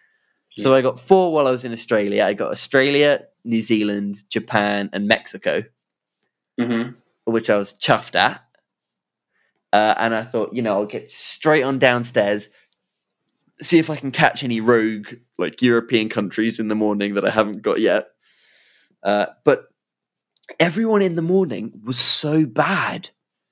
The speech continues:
Speaker 1: It was so
Speaker 2: Okay.
Speaker 1: weird. It was like, and then sort of at seven thirty,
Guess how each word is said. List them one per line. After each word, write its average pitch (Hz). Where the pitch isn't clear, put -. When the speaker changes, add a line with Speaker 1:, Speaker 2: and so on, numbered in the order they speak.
Speaker 1:
It 143
was 151
so -
Speaker 2:
Okay. 202
Speaker 1:
weird. 202
It 143
was 156
like, 147
and 165
then 175
sort 180
of 165
at 180
seven 160
thirty, 165